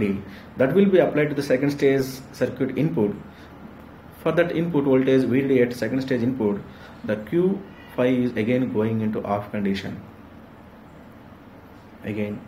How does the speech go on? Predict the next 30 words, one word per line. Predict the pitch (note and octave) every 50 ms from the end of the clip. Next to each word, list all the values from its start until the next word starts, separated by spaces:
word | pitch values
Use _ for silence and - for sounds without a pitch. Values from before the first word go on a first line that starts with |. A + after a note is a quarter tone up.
| - -
the | - G2+
transistor | G2 - A2 A#2+ A#2+ - - - - G#2 G#2 - -
Q | - B2 A#2+
six | - A2+ G#2+ - A2
is | G#2
going | G2+ G#2 G#2 G#2 G2
to | G2+ B2 F#3 F#3 - - - - - - - - - - - - - - - - - - - - - - - - - - - - - - - - - -
on | - G2 G2 G#2+ A2
condition | G#2+ G2 F#2 F#2 F#2 F#2 - G2+ F#2 F2+ - - G2
due | A2+ G#2
to | -
the | G2 G2+ G2 F#2 F#2 F#2 - - - - - - - -
V | F#2+ G2+ A#2
D | A#2 A#2+
D | A#2+ A2
voltage | G2+ G2+ G#2 G2+ G#2 G#2+ G#2 G#2
applied | G2+ G2 G2 F#2+ G#2+ G#2 G2+
at | G2 F#2+ - - -
first, | G#2+ G#2+ G#2+ - - - - - - -
second | - - A#2 - B2 A#2
stage | A#2 - A2+ G#2+ G#2
of | G#2+ G2 G2
the | - - -
input. | G2+ G2 - F2+ F2+ F#2 - - - - - - - - - - - - - - - - - - - - - - -
Again, | A#2 A2 B2 A#2+ A#2+ A2+
the | A2
path | G#2 - A2 A2+ A#2 -
is | B2+ -
available | - G#2 A2 A2+ A2+ G#2 G2 F#2 F2+ F#2 F#2 - -
Z | - A2 G#2+ G2+